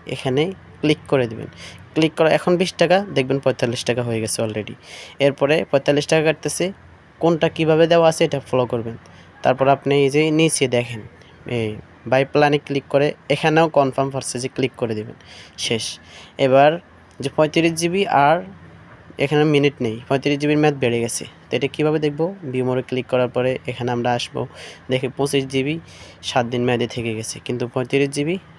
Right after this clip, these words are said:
already এক মাস হয়ে গেছে। তো পঁচিশ জিবিটা আপনি সাত দিন পর পর একশো এমবি করে বিশ টাকা খরচ করে করে মেয়াদ বাড়াতে হবে,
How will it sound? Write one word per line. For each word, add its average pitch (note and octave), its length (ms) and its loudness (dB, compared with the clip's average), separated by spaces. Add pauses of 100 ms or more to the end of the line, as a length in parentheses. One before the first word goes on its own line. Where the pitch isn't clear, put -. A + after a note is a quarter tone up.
already B2+ 500 0 (180)
এক D3 180 -4
মাস C3+ 200 -4
হয়ে A#2+ 180 -2
গেছে। A2+ 260 -6 (500)
তো B2+ 160 -2
পঁচিশ E3 280 2
জিবিটা E3 400 2
আপনি D#3+ 440 2
সাত D3 260 0
দিন D3 280 0
পর D3+ 140 4 (100)
পর D3+ 200 4
একশো - 280 -2
এমবি C#3 160 2
করে C#3 220 0
বিশ C#3 200 -4
টাকা C3 200 0
খরচ B2+ 320 -2
করে C3+ 180 0
করে C3+ 180 -2
মেয়াদ C3+ 240 -2
বাড়াতে A2+ 300 -4
হবে, A#2+ 180 -12